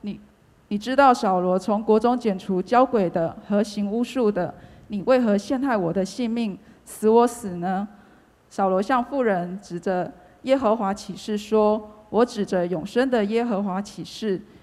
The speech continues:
你必不因这事受刑。”妇人说：“我为你招谁上来呢？”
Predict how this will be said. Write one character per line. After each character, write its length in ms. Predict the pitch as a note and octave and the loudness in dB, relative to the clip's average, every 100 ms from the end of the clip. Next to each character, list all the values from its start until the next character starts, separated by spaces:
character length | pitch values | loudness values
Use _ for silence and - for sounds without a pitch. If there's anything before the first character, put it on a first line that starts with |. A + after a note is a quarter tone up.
| _ | _
你 120 | G3+ G3+ | -10 -6
必 180 | C4 | -4
不 160 | C4+ C4 | 0 0
因 180 | C4 B3+ | 0 0
这 200 | B3+ A3+ | 2 2
事 240 | A3+ B3 | 0 -4
受 260 | G#3+ A#3+ G#3 | 0 2 2
刑。” 480 | G3+ - E3 E3 F#3 _ _ _ _ | 0 -8 -8 -8 -12 _ _ _ _
妇 180 | - D4 | -2 2
人 160 | A#3+ G#3 | 4 2
说 640 | G#3 A#3+ A#3+ A#3 B3 - - | 0 2 4 2 -2 -10 -10
：“我 140 | G3 F#3 | -4 2
为 160 | B3+ | 2
你 120 | A#3+ G3 | 0 -2
招 220 | A#3 A#3+ | 0 0
谁 180 | A#3 G3 | 0 -2
上 260 | B3 A#3 | -2 -4
来 140 | G3+ F#3 | -4 -4
呢？” 320 | G3+ G#3+ | -4 -4